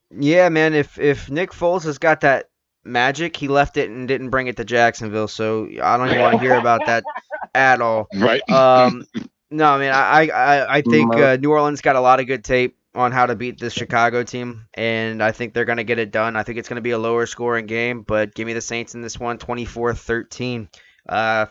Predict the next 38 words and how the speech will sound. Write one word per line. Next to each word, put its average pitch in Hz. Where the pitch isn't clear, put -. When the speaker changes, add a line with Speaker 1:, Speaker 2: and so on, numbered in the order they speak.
Speaker 1:
four-man 139
sweep 139
on 131
the, 131
uh, 127
on 135
the 127
Saints 139
over 120
Chicago. 123
Will 117
Chicago 123
prove 135
us 120
wrong? 131
We 127
will 127
see. 131
Now 160
it 170
is 160
time 160
for 170
the 170
two 175
primetime 143
games, 123
and 117
we're 135
starting 139
with 120
Jared 135
and 127
Bobby's 131
teams, 143
Dallas 147
at 139
Philadelphia. 135